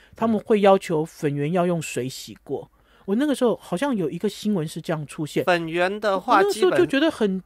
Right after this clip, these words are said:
Speaker 1: 奇怪。
Speaker 2: 基本对，粉圆要用手洗它才会比较 Q，因为手-，水洗以后它就会收缩一点。
Speaker 1: 嗯，是消费者希望把它表面的糖洗掉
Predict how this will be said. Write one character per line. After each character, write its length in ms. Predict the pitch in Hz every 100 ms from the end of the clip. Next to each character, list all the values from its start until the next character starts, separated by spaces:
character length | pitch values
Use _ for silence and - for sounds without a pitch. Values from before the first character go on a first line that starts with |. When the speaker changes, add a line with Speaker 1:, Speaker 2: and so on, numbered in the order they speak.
| _
Speaker 1:
奇 280 | - - 202
怪。 340 | - 240 202
Speaker 2:
基 60 | 160 - _ _ _ _
本 100 | 175
对， 40 | - _ _
粉 160 | - 185
圆 160 | 233
要 120 | 285
用 120 | 311 294
手 220 | 208 214
洗 200 | - 151
它 160 | 156
才 160 | 196 139
会 280 | 170 160 139 _ _ _ _
比 80 | 147
较 160 | 208 -
Q， 420 | - 139 131 131
因 100 | 180
为 120 | 196 180
手-， 320 | - - 156
水 240 | 175 170
洗 220 | 185 - 123
以 80 |
后 160 | 123 143
它 160 | 135 131
就 140 | 131
会 280 | 135 127 113
收 280 | - 110 117
缩 260 | - 107
一 60 | 104
点。 240 | 226 220
Speaker 1:
嗯， 40 | 220
是 140 | 339
消 180 | 311 349
费 140 | 339
者 140 | 262 196
希 160 | -
望 120 | 269
把 120 | 226 156
它 100 | 220
表 220 | - 160
面 120 | 202
的 80 | 175
糖 240 | - 135
洗 240 | 165 - 104
掉 200 | 143 -